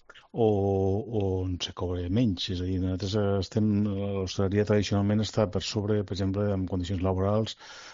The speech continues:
per sobre d'altres sectors que també tenen moltes dificultats.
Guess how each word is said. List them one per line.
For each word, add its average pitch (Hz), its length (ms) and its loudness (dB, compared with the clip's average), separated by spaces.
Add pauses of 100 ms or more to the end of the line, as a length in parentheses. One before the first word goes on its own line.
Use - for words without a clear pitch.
per 92 160 -12
sobre 101 260 2
d'altres 98 300 2
sectors 107 400 0
que 110 100 -2
també 90 220 2
tenen 92 180 -2
moltes 95 320 -2
dificultats. 92 540 -2